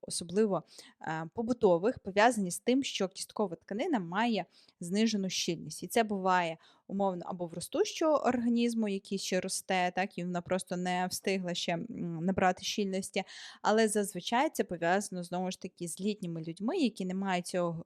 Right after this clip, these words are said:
гормонального бустеру, ем, щоб створювати класний класну щільність кісткової тканини.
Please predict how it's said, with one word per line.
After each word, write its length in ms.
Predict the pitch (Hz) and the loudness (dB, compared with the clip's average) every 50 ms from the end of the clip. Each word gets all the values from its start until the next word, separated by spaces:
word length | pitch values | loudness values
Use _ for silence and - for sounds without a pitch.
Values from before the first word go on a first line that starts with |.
| - - | -10 -8
гормонального 600 | 170 180 208 214 214 208 190 165 170 170 165 170 | -6 -4 -2 0 0 0 0 0 -2 -4 -6 -4
бустеру, 520 | 196 277 381 - - - 247 233 220 208 - - - - - - _ _ _ _ | -2 -2 -2 -2 0 0 2 2 2 -2 -4 -14 -20 -20 -20 -20 _ _ _ _
ем, 520 | - 185 185 180 180 180 180 180 175 165 - 175 | -6 -4 -2 -2 -2 -2 -4 -4 -6 -8 -8 -8
щоб 320 | - - 208 190 - - | 0 2 2 2 2 -2
створювати 560 | - - 180 196 202 208 196 190 185 - 180 | -6 0 2 2 4 4 2 2 0 -2 -8
класний 540 | - - - 170 175 180 - - - 175 170 175 - _ _ _ _ _ _ _ _ _ _ _ _ _ - _ - | -10 -4 -2 0 0 0 -2 -6 -8 -10 -10 -10 -14 _ _ _ _ _ _ _ _ _ _ _ _ _ -14 _ 4
класну 400 | 190 180 180 190 190 - - 180 | 6 8 8 6 6 2 -2 -2
щільність 460 | - - - 180 170 165 165 170 - | 2 4 4 4 4 2 -2 -4 -6
кісткової 460 | - - 175 - - - 170 160 165 | -8 -10 -12 -8 -2 -2 -2 0 -2
тканини. 540 | - - - 170 175 233 392 440 381 285 233 | -4 -4 -4 0 0 2 2 6 6 4 4